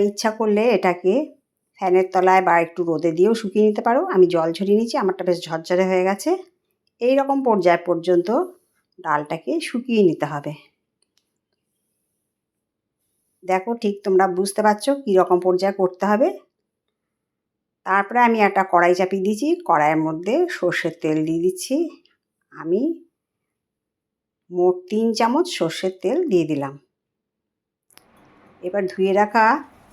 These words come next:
শুকনো করে নিয়েছি যে মুগ ডালগুলো, সেইগুলোকে দিয়ে দিলাম। এবার ভালো করে ভেজে নেব, অনবরত নেড়ে নেড়ে ভাজতে হবে,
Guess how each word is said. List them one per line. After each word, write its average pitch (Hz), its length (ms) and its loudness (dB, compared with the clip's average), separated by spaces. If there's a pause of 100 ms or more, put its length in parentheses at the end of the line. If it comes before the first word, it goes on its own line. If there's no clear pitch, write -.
(360)
শুকনো 233 360 -10
করে 220 240 -2
নিয়েছি 208 1040 0 (180)
যে 185 140 4 (180)
মুগ 170 320 4
ডালগুলো, 226 460 4
সেইগুলোকে 170 640 -2 (180)
দিয়ে 170 200 2
দিলাম। 214 300 0 (140)
এবার 170 220 -4
ভালো 160 340 -4
করে 185 220 -4 (1120)
ভেজে 170 320 -2
নেব, 156 180 -4 (1200)
অনবরত 185 480 2
নেড়ে 190 280 4
নেড়ে 185 260 4
ভাজতে 170 420 0
হবে, 180 240 -4